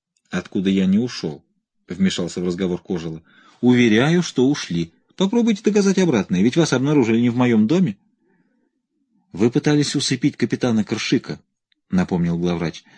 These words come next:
«намереваясь сделать с ним то же, что и с остальными, но при этом перепутали бутылки и уснули сами». Чиржичек рассмеялся. «Вы это серьёзно, пан Долник? Почему же в таком случае пан капитан не взял обе бутылки для анализа остатков их содержимого?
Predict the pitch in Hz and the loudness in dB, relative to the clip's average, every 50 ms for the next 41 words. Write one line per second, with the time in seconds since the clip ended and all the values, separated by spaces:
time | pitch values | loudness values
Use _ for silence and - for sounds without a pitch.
0 | _ - 104 113 127 131 139 143 143 143 131 117 - - 101 95 95 123 160 170 | _ 2 4 4 6 6 4 4 4 4 2 2 0 -2 -8 -6 2 4 4 4
1 | 151 127 - - - 120 107 95 - - 170 196 185 170 151 - - 151 147 135 | 4 2 -2 0 2 4 4 2 4 4 2 4 4 2 0 0 0 0 0 0
2 | - - - - 156 143 135 120 104 90 92 101 113 104 - 127 135 127 - 120 | -2 -6 -4 -2 0 0 2 2 4 4 6 4 4 4 4 4 2 4 2 -2
3 | 107 - 127 139 139 - 131 104 107 101 101 101 120 - - 233 220 196 - 117 | 0 2 2 2 2 2 0 0 2 2 2 2 0 0 0 0 0 0 0 -2
4 | 107 120 127 127 120 - 151 175 190 180 - - - 95 80 76 73 73 _ _ | 0 2 2 2 2 0 0 2 2 2 0 0 -2 -2 -2 -2 -6 -12 _ _
5 | _ _ _ _ _ _ _ _ _ _ _ _ _ _ _ _ _ _ _ _ | _ _ _ _ _ _ _ _ _ _ _ _ _ _ _ _ _ _ _ _
6 | _ _ _ _ _ - _ _ _ _ _ - - - 107 104 98 98 - - | _ _ _ _ _ -20 _ _ _ _ _ -10 -2 0 0 2 2 -2 -4 -6
7 | - - 95 - - - 101 98 92 85 78 - - - - _ _ _ _ _ | -6 -6 -6 -6 -2 0 0 2 2 0 -2 -4 -8 -14 -16 _ _ _ _ _
8 | _ _ - 90 107 123 123 120 113 - 135 123 135 156 160 127 107 90 - 107 | _ _ -6 -2 -2 -2 -2 -2 -4 -4 -2 0 0 0 0 0 -2 -2 -2 0
9 | 107 107 - - 82 80 78 - _ _ _ _ _ _ _ _ _ _ _ _ | 0 0 0 -2 -2 -4 -6 -10 _ _ _ _ _ _ _ _ _ _ _ _
10 | _ _ _ _ _ - - _ _ - 131 - 202 202 208 175 147 123 - 147 | _ _ _ _ _ -20 -20 _ _ -4 -2 2 6 6 6 6 4 2 0 -2
11 | - 156 143 - - 160 143 - 139 127 - 143 135 127 - 131 123 131 - 139 | 0 0 -4 0 2 2 2 4 2 0 2 0 -2 0 -2 -2 -4 -2 0 0
12 | 127 123 127 131 123 113 120 135 123 120 117 - 120 120 110 110 104 104 113 110 | 0 2 0 0 0 0 2 2 2 2 2 2 0 0 2 2 2 0 0 0
13 | 123 123 107 - 110 107 107 113 117 117 113 110 107 101 95 107 104 95 - - | 0 0 0 0 0 0 2 2 2 2 2 2 2 2 0 -2 -4 -4 -4 -4
14 | 101 92 - - 90 - - 90 - - 95 92 92 85 90 92 90 87 90 95 | -6 -6 -4 -6 -12 -10 -10 -12 -8 -6 -2 -2 -2 -2 -2 -4 -4 -4 -4 -6
15 | 110 117 | -8 -14